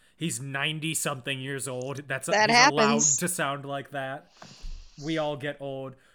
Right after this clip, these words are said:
Speaker 1: But just hearing him explain the workings of the Matrix,
Speaker 2: It would be good.
Speaker 1: I'd love it. I would love every second of it.
Speaker 2: It would be good. Excellent choice, Dan.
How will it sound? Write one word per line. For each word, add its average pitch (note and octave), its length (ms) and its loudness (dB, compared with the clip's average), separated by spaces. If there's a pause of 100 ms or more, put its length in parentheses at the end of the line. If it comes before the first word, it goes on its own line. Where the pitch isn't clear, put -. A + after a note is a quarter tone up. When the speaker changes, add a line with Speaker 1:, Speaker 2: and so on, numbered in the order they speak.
(100)
Speaker 1:
But E3 120 -4
just - 200 -8
hearing A#3+ 360 0
him E3+ 680 -4 (1080)
explain D3+ 1000 -4
the D3 140 -4
workings C3+ 760 -6
of A#2+ 360 -8
the C3 100 -6
Matrix, A#2+ 760 -10 (920)
Speaker 2:
It A3 60 2
would A#3+ 140 4
be C4 80 0
good. B3 320 2
Speaker 1:
I'd D3 180 -2
love C3 220 -4
it. G2 120 -18 (320)
I D3 120 -2
would C#3+ 160 -6
love B2+ 440 -6
every B2 320 -10
second A2+ 400 -10
of - 120 -20
it. - 80 -20 (100)
Speaker 2:
It A#3+ 60 2
would A#3+ 180 2
be B3+ 120 -2
good. A#3+ 360 2 (160)
Excellent D#4+ 460 4
choice, B3+ 380 6
Dan. F#3 440 -2